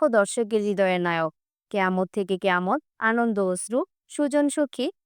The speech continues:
প্রতিটি ছবিতেই তিনি ছড়িয়েছেন জাদু। তার চলে যাওয়া আজও বাংলা সিনেমার ইতিহাসে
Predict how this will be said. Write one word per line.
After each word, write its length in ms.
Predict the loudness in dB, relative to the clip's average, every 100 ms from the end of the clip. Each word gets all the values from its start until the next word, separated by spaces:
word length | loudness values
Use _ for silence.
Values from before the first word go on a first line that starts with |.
| _ -2
প্রতিটি 340 | 0 0 -2
ছবিতেই 440 | 0 0 0 -2 -2
তিনি 200 | 0 -2
ছড়িয়েছেন 560 | 0 0 0 0 0 0 0
জাদু। 380 | 0 0 -2 -6 -10 _ _ _ _
তার 200 | 0 0 0
চলে 240 | -2 0 2
যাওয়া 260 | 2 2 -2 _ _
আজও 280 | 0 2 0
বাংলা 300 | 0 0 0 -2
সিনেমার 380 | 0 2 2
ইতিহাসে 480 | 0 -2 -2 0 -2